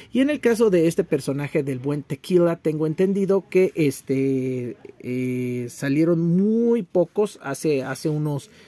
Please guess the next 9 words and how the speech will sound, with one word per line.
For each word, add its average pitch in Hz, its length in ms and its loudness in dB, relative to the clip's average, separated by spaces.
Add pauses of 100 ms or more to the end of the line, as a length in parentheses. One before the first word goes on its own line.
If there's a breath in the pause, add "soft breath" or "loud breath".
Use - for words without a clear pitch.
(200 loud breath)
más 170 220 0
o 165 40 0
menos 160 260 -2
hace 160 180 -2
como 131 320 -6
unos, 143 540 -4
este, - 680 -14
¿qué - 80 -10
será? 156 260 -6